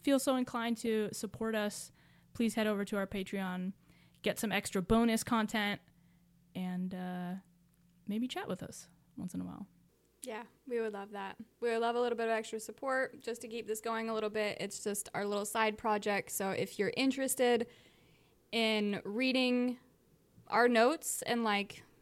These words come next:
Speaker 2: um, how we gather notes and what all the notes that we take that we don't talk about on here, because I have pages that I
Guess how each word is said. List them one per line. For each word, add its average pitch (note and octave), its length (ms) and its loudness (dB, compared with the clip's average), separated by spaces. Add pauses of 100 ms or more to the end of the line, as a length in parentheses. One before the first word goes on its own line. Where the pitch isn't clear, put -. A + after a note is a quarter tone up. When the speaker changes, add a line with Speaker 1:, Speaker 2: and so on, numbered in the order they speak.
(220)
Speaker 2:
um, G#3 420 2
how G#3+ 240 4
we A3+ 440 2 (480)
gather G#3+ 380 6
notes D4 400 2
and G3+ 520 -2
what G#3 280 4 (120)
all A#3 180 8
the B3 100 6
notes A#3+ 320 6
that A3 120 4
we A3 120 0
take A3 340 4
that G#3+ 100 6
we G3+ 140 0
don't F#3+ 400 0
talk C#4 380 6
about D4+ 300 10
on D#4+ 200 8
here, F4+ 280 8
because C4 320 6
I A#3+ 120 8
have G#3+ 400 4
pages B3 800 4
that B3 120 8
I A3 400 6